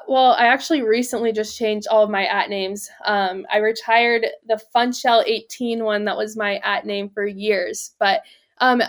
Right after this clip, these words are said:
I'm at Aaliyah Funshell on Instagram. I do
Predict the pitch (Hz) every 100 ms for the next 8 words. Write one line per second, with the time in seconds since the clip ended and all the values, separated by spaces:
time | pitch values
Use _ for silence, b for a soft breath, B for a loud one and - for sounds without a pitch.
0 | - 233 247 254 233 - 233 269 - 247
1 | 247 247 240 240 233 233 - 226 220 196
2 | 196 262 269 269 254 240 226 208 -